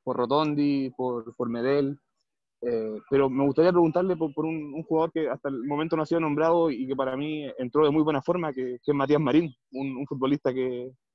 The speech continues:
que no había podido estar presente por su lesión desde que regresó el torneo,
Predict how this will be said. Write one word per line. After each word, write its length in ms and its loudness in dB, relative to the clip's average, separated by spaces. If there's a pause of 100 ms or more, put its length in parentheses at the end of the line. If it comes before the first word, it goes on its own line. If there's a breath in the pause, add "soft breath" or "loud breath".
(720)
que 80 -2
no 120 2
había 200 4
podido 240 4
estar 200 0
presente 360 -2
por 120 -2
su 100 -6
lesión 460 0
desde 220 0
que 80 0
regresó 300 -2
el 60 -6
torneo, 400 -2